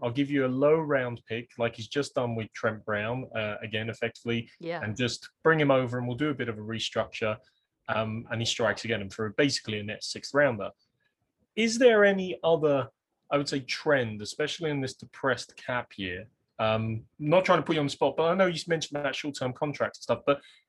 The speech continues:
Speaker 1: any special capology or methodology you think the teams are looking at to try to navigate this, this unreal scenario for them?
Speaker 2: I think nothing that I'm,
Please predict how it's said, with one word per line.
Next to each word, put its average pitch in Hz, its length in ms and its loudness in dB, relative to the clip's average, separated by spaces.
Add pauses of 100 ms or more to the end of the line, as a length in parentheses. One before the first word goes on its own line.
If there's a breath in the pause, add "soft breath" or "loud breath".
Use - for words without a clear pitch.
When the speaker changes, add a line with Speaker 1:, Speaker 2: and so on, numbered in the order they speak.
(100)
Speaker 1:
any 202 240 2
special 165 640 0
capology 143 840 0
or 135 340 -2
methodology 123 760 -2
you 110 120 -8
think 120 260 -8
the 120 60 -10
teams 123 360 -4
are 117 40 0
looking 123 520 -2
at 101 220 -6
to 117 100 -8
try 123 240 0
to 120 160 -6
navigate 120 600 -4
this, - 280 -6 (520 soft breath)
this 123 140 2
unreal 135 500 4
scenario 120 540 -2 (100)
for - 140 -20
them? - 80 -20 (800)
Speaker 2:
I 269 100 8
think 392 300 -2 (960)
nothing 262 680 0
that 165 340 6 (100)
I'm, 156 1000 2